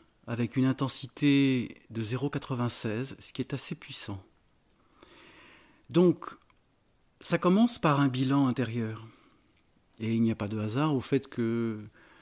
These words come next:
nous passions un petit week-end ensemble avant le début de ce bilan intérieur. Et puis, pendant les quinze prochains jours, ça va brasser vibratoirement parce que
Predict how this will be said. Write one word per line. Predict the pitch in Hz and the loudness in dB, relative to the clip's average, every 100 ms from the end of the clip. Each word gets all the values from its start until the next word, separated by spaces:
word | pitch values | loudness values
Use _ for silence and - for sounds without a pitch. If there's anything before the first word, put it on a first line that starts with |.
| - _ - | -20 _ -10
nous | 104 | -8
passions | - 107 - 113 | -6 -6 -4 -2
un | |
petit | 98 - | -4 -6
week-end | 107 101 107 | -8 -6 -4
ensemble | 104 98 - 139 120 | -4 -6 -2 0 0
avant | 107 107 117 117 | -4 -4 -4 -4
le | 101 | -6
début | 95 107 101 127 | -8 -8 -6 -6
de | 107 | -6
ce | 95 - 104 - | -8 -8 -10 -10
bilan | 98 117 120 123 - | -10 -6 -4 -6 -8
intérieur. | 113 - 85 80 - - - _ - - - - - - - - - | -10 -8 -10 -12 -14 -18 -20 _ -20 -18 -18 -20 -20 -20 -18 -18 -4
Et | 131 | -4
puis, | - 220 | 0 0
pendant | 220 160 143 | 4 6 6
les | 139 | 6
quinze | 127 165 151 | 4 2 2
prochains | - 123 - 123 | -2 -6 -2 -2
jours, | 110 139 220 247 | -2 0 0 0
ça | - 160 | 0 0
va | 156 | 0
brasser | 147 156 - 117 | 0 -2 -2 -4
vibratoirement | 110 117 113 127 113 117 110 | -4 -4 -6 -4 -4 -2 -4
parce | - 107 | -6 -8
que | - | -6